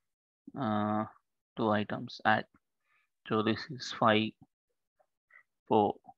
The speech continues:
three. Okay, so twenty-two thousand like that. So check out. So you can just select the credit card payments and, uh,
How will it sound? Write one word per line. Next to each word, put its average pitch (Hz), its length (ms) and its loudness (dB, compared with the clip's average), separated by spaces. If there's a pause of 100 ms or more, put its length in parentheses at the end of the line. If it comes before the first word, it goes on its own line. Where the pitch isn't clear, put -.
(380)
three. - 200 -4 (1040)
Okay, 147 200 0 (100)
so 127 140 0
twenty-two 120 500 2
thousand 107 300 2
like 104 180 -2
that. - 200 4 (360)
So - 140 -8
check - 200 0
out. - 200 4 (1080)
So 110 460 0
you 117 120 -6
can 117 260 2
just 117 200 0
select 110 240 2
the 113 120 -2
credit 110 220 -2
card 107 280 2
payments 120 640 2
and, 104 480 2
uh, 107 140 2